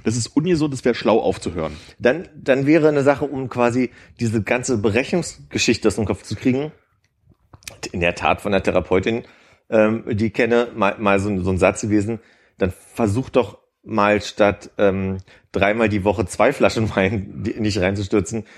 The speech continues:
Speaker 2: jeden Tag ein Glas zu trinken, solange bis du damit entspannt bist.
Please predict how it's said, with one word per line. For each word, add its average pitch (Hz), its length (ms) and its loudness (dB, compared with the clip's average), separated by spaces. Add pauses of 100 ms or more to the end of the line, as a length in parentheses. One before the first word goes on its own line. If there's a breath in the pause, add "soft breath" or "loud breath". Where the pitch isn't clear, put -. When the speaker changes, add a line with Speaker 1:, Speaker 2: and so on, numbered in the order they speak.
(120 loud breath)
Speaker 2:
jeden 113 180 2
Tag 117 160 0
ein 101 100 0
Glas 107 320 2
zu 110 80 -8
trinken, 95 420 -4
solange 104 380 2
bis 101 220 -6
du 107 260 -2 (400 soft breath)
damit 110 600 0
entspannt 90 580 -2
bist. - 400 -8